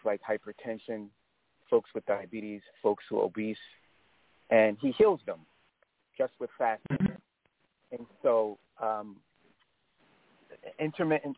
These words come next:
Speaker 1: again, is fasting in a window. So it can be anything from, like, for three days a week, for instance, if you want to, um, not eat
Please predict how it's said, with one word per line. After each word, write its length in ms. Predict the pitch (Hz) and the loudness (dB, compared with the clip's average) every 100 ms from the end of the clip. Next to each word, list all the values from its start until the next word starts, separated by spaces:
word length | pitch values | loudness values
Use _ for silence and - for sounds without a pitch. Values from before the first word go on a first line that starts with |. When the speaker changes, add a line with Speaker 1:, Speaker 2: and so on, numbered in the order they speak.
| - | -12
Speaker 1:
again, 520 | 110 131 127 110 110 - - | -2 2 4 2 -6 -12 -8
is 140 | 113 - | -6 4
fasting 380 | 123 127 123 117 | 4 4 -6 -6
in 80 | |
a 40 | 113 | -6
window. 420 | 120 101 82 87 - | -6 -6 -8 -12 -10
So 140 | 107 | -8
it 100 | 113 | -6
can 140 | 127 | -6
be 240 | 120 117 - | -6 -6 -6
anything 560 | 120 135 - 107 104 104 | -6 -6 -2 -2 -2 -4
from, 140 | - 104 | -4 2
like, 280 | 98 92 - _ _ _ _ _ _ _ - - | 2 2 -2 _ _ _ _ _ _ _ -20 4
for 360 | 123 110 98 95 | 8 8 6 2
three 140 | 131 135 | -2 0
days 180 | 135 127 | 0 -2
a 60 | |
week, 220 | 113 117 - | -6 -8 -4
for 140 | 110 107 | -2 -2
instance, 420 | 113 - 107 107 _ | -2 -2 -4 -4 _
if 140 | 107 - | -8 -4
you 140 | 113 | 2
want 240 | 104 110 104 - | 6 8 6 -2
to, 380 | 104 101 95 95 _ _ _ _ _ _ _ _ _ _ 113 | -2 0 -2 -6 _ _ _ _ _ _ _ _ _ _ 6
um, 440 | 104 95 92 87 - _ _ _ _ | 6 4 -2 -14 -20 _ _ _ _
not 360 | 113 120 123 113 | -6 0 0 -2
eat 180 | 117 | -8